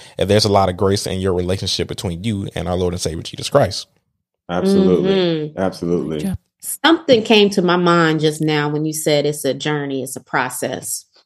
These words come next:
Speaker 3: I don't know why. Maybe because it's February, month of love.
Speaker 2: <laughs>
Speaker 3: So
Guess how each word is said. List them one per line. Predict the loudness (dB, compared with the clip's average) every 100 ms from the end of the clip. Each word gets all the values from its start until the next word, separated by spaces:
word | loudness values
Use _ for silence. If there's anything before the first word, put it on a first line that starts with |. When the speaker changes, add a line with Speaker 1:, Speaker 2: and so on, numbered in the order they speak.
| -4
Speaker 3:
I | 0
don't | 2 4
know | 4
why. | 4 4 2
Maybe | 0 0 0
because | 0 -2
it's | -4
February, | -6 -6 -8 -12 -14 _ -4
month | 2 2 2
of | 0
love. | 0 -2 -6 -12 -8
Speaker 2:
<laughs> | -4 2 2 4 2 2 0 0 -2 -2
Speaker 3:
So | 2 4 6 4 2